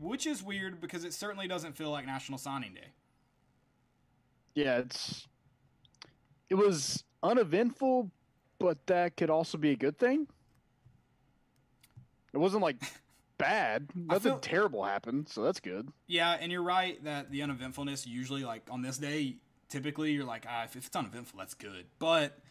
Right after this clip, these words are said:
Speaker 1: I think for Tennessee's sake and the position they're in, eventful would have <laughs> been a great, uh, adjective for today.
Speaker 2: Yeah. I mean, it is what it is,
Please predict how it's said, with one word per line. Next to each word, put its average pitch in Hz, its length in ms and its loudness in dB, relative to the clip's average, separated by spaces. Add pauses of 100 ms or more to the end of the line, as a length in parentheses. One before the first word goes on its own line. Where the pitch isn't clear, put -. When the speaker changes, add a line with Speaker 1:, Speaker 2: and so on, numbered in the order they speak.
(180)
Speaker 1:
I 135 80 0
think 233 160 0
for 180 100 -2
Tennessee's 139 500 -2
sake 135 220 -2
and 123 80 -8
the 113 40 -10
position 113 380 -6
they're 113 180 -4
in, 131 300 -2 (220)
eventful 185 500 2
would 165 100 4
have 135 220 0
<laughs> - 0 -
been 170 100 0
a 127 140 2
great, 131 580 -4 (540)
uh, 110 340 -2 (880)
adjective 123 500 0
for 107 220 -8
today. 98 320 -16 (760)
Speaker 2:
Yeah. 104 200 2 (460)
I 147 80 2
mean, 170 300 6 (960)
it 170 120 8
is 196 180 10
what 156 140 8
it 117 80 4
is, 101 420 0